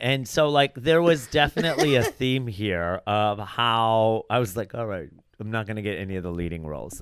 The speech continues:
Speaker 1: Okay.
Speaker 2: I
Speaker 1: That's it.
Speaker 2: understand. I am a character actor, apparently, the older character actor.
Speaker 1: Yeah. And so then I did, um, so I did, what's it, uh, I did theater, and then I was like, "All right, I'll try improv." Improv was awful.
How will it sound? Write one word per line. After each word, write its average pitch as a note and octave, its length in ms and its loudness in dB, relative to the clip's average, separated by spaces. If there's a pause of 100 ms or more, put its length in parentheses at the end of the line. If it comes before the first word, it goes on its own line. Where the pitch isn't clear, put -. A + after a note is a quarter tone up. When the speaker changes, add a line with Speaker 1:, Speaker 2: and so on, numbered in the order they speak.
Speaker 1:
Okay. D2+ 520 -10
Speaker 2:
I C3+ 100 6
Speaker 1:
That's D3 100 10
it. D#3 40 8
Speaker 2:
understand. D3 540 4
I A#2+ 160 2
am B2 140 0
a B2+ 60 2
character C3+ 640 2
actor, A#2 380 4
apparently, A2 580 2
the G#2+ 160 0
older G#2+ 500 6
character G2 540 0
actor. F2 500 -4
Speaker 1:
Yeah. B2 240 -2 (440)
And D3+ 200 -4
so C#3+ 280 -2
then C#3 260 -4
I C#3+ 120 0
did, C#3 400 -2 (120)
um, B2 480 -2 (440)
so C3+ 240 -2
I C3+ 160 0
did, A#2+ 720 0 (200)
what's A#2 200 -2
it, - 100 -10
uh, G#2 760 0 (220)
I G#2+ 120 -2
did A2 220 -4
theater, G#2+ 340 0
and B2 160 -4
then B2+ 140 0
I B2 80 0
was A#2 80 -4
like, A2+ 120 -6
"All C#3 100 -8
right, A#2+ 160 0
I'll A2+ 120 -6
try B2 240 -2
improv." G#2 460 -2
Improv A#2 360 -4
was G#2 120 -4
awful. G#2+ 360 0